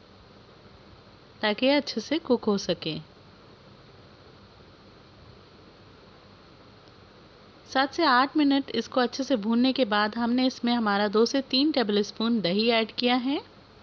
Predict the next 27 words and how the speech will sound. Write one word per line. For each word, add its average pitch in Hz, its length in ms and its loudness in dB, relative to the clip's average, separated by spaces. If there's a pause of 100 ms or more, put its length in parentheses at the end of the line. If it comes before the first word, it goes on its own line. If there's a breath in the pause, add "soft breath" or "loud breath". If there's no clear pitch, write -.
(720 loud breath)
दही 269 200 4
के 349 140 2
place 302 360 2
पे, 302 300 2
अगर 214 320 0
आपके 214 260 -2
पास 226 240 0
दही 214 240 2
available 247 420 2
ना 254 140 2
हो, 262 200 2
तो 269 120 -2
आप 233 120 2
दही 220 260 2
के 269 140 0
place 247 400 0
पे 269 160 2
tomatoes 220 600 0
भी 240 120 2
ऐड 208 220 2
कर 226 160 -2
सकते 247 320 -2
हैं। 262 340 2
दो 220 140 2
से 226 160 0
तीन 254 240 0
टमाटर 240 560 0